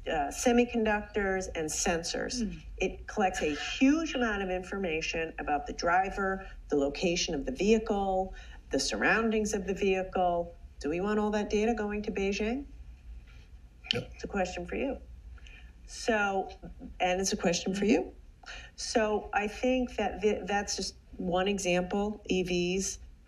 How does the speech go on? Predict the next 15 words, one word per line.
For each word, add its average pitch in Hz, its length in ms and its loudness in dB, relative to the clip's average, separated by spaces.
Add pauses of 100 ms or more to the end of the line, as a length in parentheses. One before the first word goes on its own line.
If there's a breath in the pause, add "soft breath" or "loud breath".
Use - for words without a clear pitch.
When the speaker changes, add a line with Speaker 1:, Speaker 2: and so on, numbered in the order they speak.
(100)
Speaker 1:
We 156 120 -8
could 180 120 0
ask 165 200 0
the 180 60 -8
same 180 240 -2
questions 190 400 -2
about 180 440 2
semiconductors, 185 1000 0 (100)
many 165 380 0
of 180 120 -4
which 180 200 -2
are 180 80 -2
made 175 260 0
in 180 140 0
China. 180 480 -2